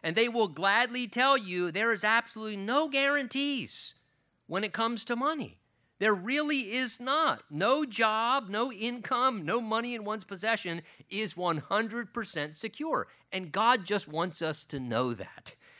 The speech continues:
He just wants us to hear that reality, that it's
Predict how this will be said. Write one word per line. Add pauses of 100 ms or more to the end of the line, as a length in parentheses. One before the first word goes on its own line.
(120)
He
just
wants
us
to
hear
that
reality, (200)
that
it's